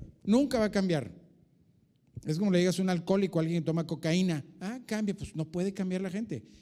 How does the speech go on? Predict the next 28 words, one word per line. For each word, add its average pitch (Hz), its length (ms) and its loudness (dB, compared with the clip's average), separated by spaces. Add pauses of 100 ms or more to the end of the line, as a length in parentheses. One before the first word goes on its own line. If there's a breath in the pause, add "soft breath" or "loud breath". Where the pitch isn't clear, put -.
Entonces 156 300 -4
hay 160 180 2
que 165 120 -2
establecer 165 580 0
estrategias 151 520 -4
para 135 180 -4
ayudar, 143 220 0 (320 loud breath)
tanto 202 440 2
más 165 240 -2
importante 156 580 -4
que 147 100 -8
la 135 120 -6
cirugía. 139 500 -8 (680)
Está 131 220 -4
muy 160 160 0
complicado 170 560 -2
porque 135 240 -4
nadie, 160 520 -2 (360 loud breath)
el 147 120 -4
sistema 202 760 0
no 151 300 0
lo 165 220 4
acepta, 160 640 -4 (680)
el 147 400 -2
seguro 190 580 0
no 160 140 -2
lo 170 220 0
paga 190 340 -2